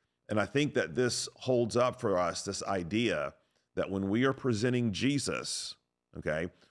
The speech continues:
when we are proclaiming the gospel and the kingdom, it is serious business, right? It's an all-encompassing claim. And for us to mute that message, okay, or to round the edges off in some way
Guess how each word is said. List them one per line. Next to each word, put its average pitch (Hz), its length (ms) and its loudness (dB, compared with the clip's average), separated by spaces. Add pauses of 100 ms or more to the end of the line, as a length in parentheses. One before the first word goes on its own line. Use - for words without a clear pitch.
when 90 120 -6
we 110 140 2
are 117 100 4
proclaiming 117 600 -2
the 117 80 0
gospel 107 500 0
and 101 180 -4
the 98 60 -4
kingdom, 90 680 -4 (300)
it 87 100 -2
is 92 120 0
serious 80 440 -4
business, - 640 -8 (240)
right? 76 300 -6 (440)
It's - 180 -2
an 92 160 -2
all-encompassing 120 1080 2
claim. 65 500 -6 (640)
And 101 680 2
for - 280 -4
us 113 340 0
to 110 100 0
mute 120 520 2
that 95 240 2
message, 82 840 -6 (360)
okay, 76 460 -4 (400)
or 104 120 0
to 98 80 0
round 104 420 2
the 117 180 0
edges 117 400 2
off 92 340 2
in 98 100 -4
some 90 400 -2
way 73 520 -4